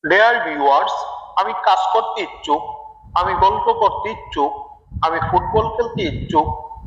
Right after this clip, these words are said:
আমি ইংরেজি শিখতে ইচ্ছুক। এই ধরনের কথাগুলি যদি বলতে হয়, তাহলে তোমরা কিভাবে বলবে? ভিউয়ার্স, এ ধরনের কথাগুলি বলতে হলে তোমরা যে স্ট্রাকচারটি ইউজ করবে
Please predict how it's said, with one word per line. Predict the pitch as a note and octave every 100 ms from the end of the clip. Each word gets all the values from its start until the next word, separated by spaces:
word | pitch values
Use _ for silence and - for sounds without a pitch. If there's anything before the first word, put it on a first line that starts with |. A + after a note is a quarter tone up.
| -
আমি | F#3 G3 -
ইংরেজি | G#3+ G#3+ G#3+ A3
শিখতে | - C4 - -
ইচ্ছুক। | - - _ - C3 - - _ _ _ _ _
এই | G3 G3+
ধরনের | A3 B3 C4 C4 -
কথাগুলি | F#3 E3+ F3+ F3 E3+
যদি | F3 E3+
বলতে | E3 E3+ - -
হয়, | C#3 B2+ -
তাহলে | - - F3 - B3 G3+
তোমরা | F3 C#3 C3+ - - - -
কিভাবে | A3 B3 C4
বলবে? | A3 D#3 - A2+ G2 - - _ _ _ _ _ -
ভিউয়ার্স, | A3 G#3+ D3 - - - -
এ | F#3+
ধরনের | F#3 A#3+ B3+ C4 -
কথাগুলি | F#3 F3+ F3+ F3
বলতে | E3 F#3+ - - -
হলে | C3+ C#3+ - - _
তোমরা | E3+ E3+
যে | D#3 D3+
স্ট্রাকচারটি | - D3 D3 - B3 -
ইউজ | D3+ C#3+ - -
করবে | G#3+ F#3+ C3+